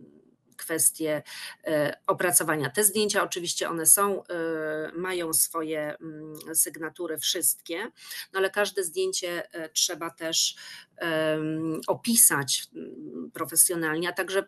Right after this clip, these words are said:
często zidentyfikować, ponieważ zdjęcia, które otrzymujemy, e, darczyńca, e, osoba, która nam, mm, udostępnia, e, swoje zdjęcie,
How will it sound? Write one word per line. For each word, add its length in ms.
często 400
zidentyfikować, 1000
ponieważ 340
zdjęcia, 340
które 260
otrzymujemy, 920
e, 580
darczyńca, 1080
e, 160
osoba, 340
która 300
nam, 160
mm, 640
udostępnia, 1120
e, 920
swoje 400
zdjęcie, 640